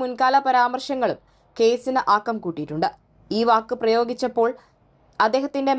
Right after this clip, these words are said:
മാനേജരോട് തന്റെ ബുദ്ധിമുട്ട് നടി അറിയിച്ചിരുന്നു. എന്നാൽ അപ്പോൾ നടിയെ വിളിച്ച് ഇക്കാര്യത്തിൽ വ്യക്തത വരുത്തിയിരുന്നെങ്കിൽ ഈ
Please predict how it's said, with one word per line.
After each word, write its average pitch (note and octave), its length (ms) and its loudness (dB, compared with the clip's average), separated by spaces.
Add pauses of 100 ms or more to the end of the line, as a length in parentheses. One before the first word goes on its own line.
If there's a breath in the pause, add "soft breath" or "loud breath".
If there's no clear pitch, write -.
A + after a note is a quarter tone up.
മാനേജരോട് C4+ 680 2 (220)
തന്റെ C4+ 240 0
ബുദ്ധിമുട്ട് C4 380 -2 (100)
നടി B3 120 0 (100)
അറിയിച്ചിരുന്നു. F3 460 -2 (440 soft breath)
എന്നാൽ D#4 280 2 (180)
അപ്പോൾ D4+ 260 2
നടിയെ C#4+ 300 0
വിളിച്ച് D4 320 -4
ഇക്കാര്യത്തിൽ C#4+ 520 0
വ്യക്തത B3+ 380 -2
വരുത്തിയിരുന്നെങ്കിൽ B3+ 640 -2 (160)
ഈ B3+ 40 -2